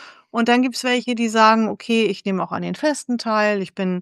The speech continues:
beim Sommercamp und, ähm, wir gehen schön zusammen essen und unterhalten uns und lachen und, ähm, sind in der University, da geht's so um philosophische Aspekte und um, ja, die Schulung des Denkens und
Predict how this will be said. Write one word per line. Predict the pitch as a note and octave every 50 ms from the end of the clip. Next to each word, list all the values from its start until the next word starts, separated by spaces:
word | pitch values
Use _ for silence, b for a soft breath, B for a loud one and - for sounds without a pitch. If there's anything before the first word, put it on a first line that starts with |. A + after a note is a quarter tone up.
| B B B B B B B B -
beim | A3 A3 A3+
Sommercamp | A3+ C#4+ C4+ B3+ B3 A#3 A#3 - G#3+ A3 G#3 G3+ G3+ G3+ G3+ G3+ G3+
und, | - - F#3+ F#3 F3+ F#3 F#3 F#3 -
ähm, | - - F#3 F3+ F3 F3 F3+ F3+ F#3 F3+
wir | G3 F#3+
gehen | F#3+ F#3+ F#3 F#3 F3+
schön | - - G3 F#3 F#3
zusammen | F3+ F#3+ F3+ F#3 F#3 F#3 G3
essen | - - A3+ - - A3 G#3 G3+ G#3 G#3
und | G#3 - F#3+ F#3 F#3 F#3 -
unterhalten | - F#3+ F#3 F3+ F3 G3 G#3 G#3 G#3 G#3 G3
uns | F#3+ F#3 - F#3
und | F3+ F#3
lachen | G3+ G3+ G#3 - - G3+ G3 D4+ D4
und, | G#3+ A#3 F3+ F3+ F#3 F3+ -
ähm, | C#3 - F3+ F3 F3 F3+
sind | F3 - F#3 F#3 F#3 -
in | - - - G3
der | F3+ F3
University, | E3+ F#3 F#3 F#3+ F#3+ G3 A3+ A#3+ A#3+ - - G#3+ - - - G#3 G3+ G3+ G3+ G3
da | F#3+ F3+
geht's | F3 - F#3 F3+ - -
so | G3 F#3 F#3
um | F3+ F3+ F3+
philosophische | - - F#3+ G3 F#3+ F#3+ B3+ C4+ A#3+ - A#3 G#3 - - G#3+
Aspekte | A3 G3+ - - - G3+ G3 G3 - - G#3 G3 G3 G3 G3 B B B B B B B
und | - G3+ F#3+ G3
um, | - F#3+ F#3 F3+ F#3 F3+ F3 F3 - -
ja, | - F3+ E3+ E3 D3+
die | C#3+ - F#3+ F3+
Schulung | - - - A#3 G#3+ G#3 G3 F#3+ F#3+ F#3+ F#3+ F#3
des | F3+ F3+ - -
Denkens | G#3 G#3 A#3 A#3+ A#3 A#3+ A3 A3+ A3+ - - G#3+
und | G#3+ F#3 F3 F3 F3 -